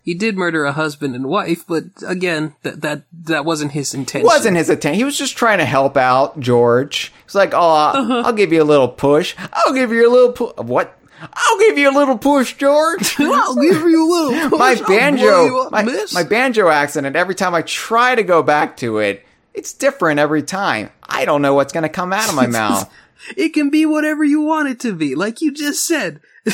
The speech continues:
Speaker 1: If you want it to sound like Bill Clinton, Banjo can sound like Bill Clinton. If you want it to sound like Matthew McConaughey or whatever you did just now, then it can be that
Speaker 2: Am
Speaker 1: too.
Speaker 2: I not a good impressionist because of unprotected time travel?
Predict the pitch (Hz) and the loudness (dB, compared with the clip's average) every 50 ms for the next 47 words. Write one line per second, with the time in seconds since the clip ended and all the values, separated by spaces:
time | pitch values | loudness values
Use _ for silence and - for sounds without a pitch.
0 | - - - 294 - - 262 302 294 294 277 302 311 277 - 285 269 262 - 294 | -6 -4 -4 -4 -2 0 -2 -2 0 -2 -2 -4 -4 -4 -4 -4 -6 -4 -4 -6
1 | 269 285 285 277 262 269 262 262 269 269 285 277 - - 294 277 285 285 277 285 | -6 -6 -6 -8 -10 -10 -12 -12 -10 -8 -8 -8 -6 -6 -6 -6 -6 -6 -8 -8
2 | - - - _ - 214 254 254 254 233 254 247 226 - 233 214 202 - 226 214 | -10 -14 -20 _ -6 -4 -2 -2 -2 -2 -4 -6 -6 -6 -6 -8 -4 -4 -4 -4
3 | 208 202 196 196 185 175 180 190 180 175 - 202 185 156 120 - 170 208 254 269 | -2 -4 -4 -6 -6 -6 -4 -4 -4 -4 -4 -6 -6 -6 -4 -4 -6 -6 -4 -4
4 | 277 277 269 262 269 262 269 262 - 302 277 262 254 247 247 254 262 262 269 277 | -4 -4 -4 -4 -6 -6 -8 -8 -6 -6 -6 -4 -4 -6 -8 -8 -10 -10 -8 -10
5 | 254 240 226 240 - 262 262 247 247 240 226 254 247 233 233 214 202 208 233 277 | -10 -10 -12 -12 -10 -10 -8 -8 -8 -10 -10 -10 -8 -4 -4 -4 -2 -2 -2 -2
6 | 320 269 233 208 196 180 160 175 180 175 165 180 190 190 - - 190 202 208 233 | -4 -4 -6 -6 -8 -6 -4 -4 -4 -4 -4 -6 -8 -8 -8 -8 -6 -6 -4 -4
7 | 240 254 - _ _ _ _ _ _ _ 247 247 247 254 262 - 302 285 311 285 | -6 -6 -10 _ _ _ _ _ _ _ -4 -2 -2 -2 -4 -4 -4 -4 -4 -2
8 | 294 339 339 302 185 180 185 180 190 190 190 185 180 185 190 156 170 190 185 190 | -2 0 0 2 2 4 4 4 4 4 4 2 2 2 0 0 0 0 2 0
9 | 175 156 - 165 151 165 165 196 196 208 226 233 233 - - 165 - 170 160 156 | 0 0 0 2 2 2 0 -2 -4 -2 -2 -4 -4 -4 -6 -4 -2 -2 -2 0
10 | 175 165 143 156 156 160 147 156 151 - 156 151 - 165 151 - 151 127 127 135 | 0 0 2 2 0 0 -2 -4 -4 -4 -4 -4 -4 -6 -8 -6 -4 -2 -2 -2
11 | 143 143 156 156 160 165 185 202 226 233 240 240 - | -2 -4 -4 -4 -4 -4 -4 -6 -6 -6 -6 -8 -10